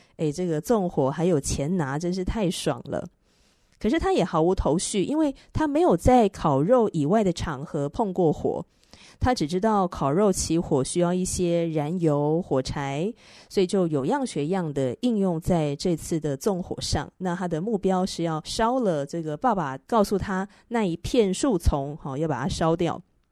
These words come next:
所以他就在干柴上倒了几公升的汽油，点燃了在车库里面找到的照明弹，再把它轻轻地抛向柴堆，然后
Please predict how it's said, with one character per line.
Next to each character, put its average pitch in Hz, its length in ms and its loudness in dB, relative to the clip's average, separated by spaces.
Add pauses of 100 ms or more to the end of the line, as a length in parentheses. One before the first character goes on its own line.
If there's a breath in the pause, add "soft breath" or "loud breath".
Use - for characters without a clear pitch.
(520)
所 294 140 0
以 277 60 6
他 285 120 0
就 285 140 2
在 262 260 4
干 269 180 0
柴 180 240 0
上 185 400 0
倒 202 220 2
了 160 160 2
几 135 220 -4
公 233 220 2
升 240 280 0
的 196 100 0
汽 175 320 -2
油， 135 320 0 (380 loud breath)
点 156 180 2
燃 156 220 0
了 180 100 2
在 180 240 2
车 196 220 0
库 208 160 0
里 147 160 0
面 170 220 0
找 147 240 -6
到 170 200 -2
的 143 180 -4
照 220 300 0
明 147 320 -8
弹， 208 220 -2 (340 soft breath)
再 214 160 0
把 156 140 -2
它 180 160 -2
轻 285 320 -4
轻 285 260 -4
地 208 140 2
抛 269 300 2
向 247 240 0
柴 160 280 -4
堆， 254 360 4 (540 soft breath)
然 240 320 0
后 359 480 0